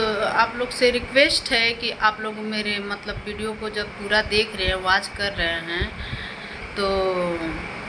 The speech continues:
मेरे channel को like करिए, share करिए, subscribe करिए और घंटी का बटन दबा दीजिए, ताकि जब मैं भी वीडियो upload करूँ आप लोग के पास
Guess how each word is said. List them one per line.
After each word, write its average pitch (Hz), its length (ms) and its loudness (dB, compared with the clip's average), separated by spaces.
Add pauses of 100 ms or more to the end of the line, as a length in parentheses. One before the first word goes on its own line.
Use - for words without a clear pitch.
(520)
मेरे 208 140 2
channel 214 300 2
को 220 140 -4
like 214 340 6
करिए, 214 320 0
share 214 340 0
करिए, 208 340 0
subscribe 202 680 0
करिए 196 420 -4 (800)
और 196 180 2
घंटी 214 320 2
का 233 100 4
बटन 226 340 2
दबा 214 240 6
दीजिए, 214 420 -2 (140)
ताकि 196 220 -4
जब 214 200 -2
मैं 214 240 0
भी 220 120 -4
वीडियो 208 320 -2
upload 208 380 -6
करूँ 208 240 -2
आप 202 200 -6
लोग 202 120 -6
के 208 140 -12
पास 196 220 0